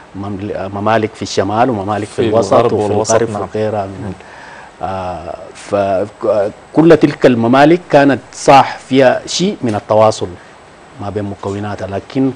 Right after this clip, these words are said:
Speaker 1: ك-، باعتبارها قطر واحد وبهذا الشكل لم يكن إلا بعد، آه، <coughs> دخول الحكم الإنجليزي المصري
Speaker 2: نعم.
Speaker 1: الأخير وبعد هذا المؤتمر. آه، موضوع التصاهر والتعايش، عليه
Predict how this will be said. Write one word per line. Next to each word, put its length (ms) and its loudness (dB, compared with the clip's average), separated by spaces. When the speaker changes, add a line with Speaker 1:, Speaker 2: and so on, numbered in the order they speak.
Speaker 1:
ك-، 580 0
باعتبارها 720 2
قطر 220 -8
واحد 460 6
وبهذا 640 -2
الشكل 360 -2
لم 140 0
يكن 300 -6
إلا 260 -6
بعد، 160 4
آه، 260 0
<coughs> 280 -2
دخول 280 -2
الحكم 500 -4
الإنجليزي 640 -6
المصري 500 -10
Speaker 2:
نعم. 180 -4
Speaker 1:
الأخير 380 -10
وبعد 320 -12
هذا 180 -12
المؤتمر. 360 -16
آه، 200 6
موضوع 420 4
التصاهر 720 4
والتعايش، 840 0
عليه 420 8